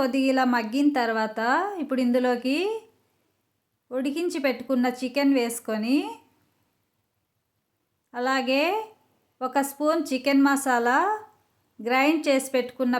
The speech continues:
పేస్ట్ వేసుకొని, మంట మీడియం ఫ్లేమ్లో పెట్టుకొని మధ్య మధ్యలో కలుపుకుంటూ మాడిపోకుండా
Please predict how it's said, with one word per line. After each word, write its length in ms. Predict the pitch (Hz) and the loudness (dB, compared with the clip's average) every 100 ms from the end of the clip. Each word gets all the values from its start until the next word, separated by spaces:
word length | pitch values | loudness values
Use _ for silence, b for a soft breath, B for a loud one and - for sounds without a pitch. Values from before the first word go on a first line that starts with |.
| 247 | -2
పేస్ట్ 340 | 240 247 - 262 233 | -2 -2 -2 0 0
వేసుకొని, 580 | 220 - 226 214 269 392 466 - _ _ _ _ _ _ _ _ _ _ _ _ - 247 | -2 -6 -4 0 0 0 -6 -16 _ _ _ _ _ _ _ _ _ _ _ _ -6 0
మంట 300 | 269 269 269 311 294 | 4 4 4 4 4
మీడియం 380 | 277 277 285 285 | 2 2 2 0
ఫ్లేమ్లో 320 | 277 254 254 240 | 0 0 0 -2
పెట్టుకొని 480 | 208 - 214 202 240 349 440 - _ _ _ _ _ _ _ | -6 -6 -6 -2 0 0 -4 -16 _ _ _ _ _ _ _
మధ్య 220 | 233 220 269 277 | -8 -2 2 2
మధ్యలో 320 | 269 247 262 262 | 2 0 0 0
కలుపుకుంటూ 600 | 233 240 - 254 220 269 302 240 | 0 -2 -2 -2 0 0 0 0
మాడిపోకుండా 760 | 226 233 254 247 226 214 233 | 0 -2 -4 -2 -4 -2 -2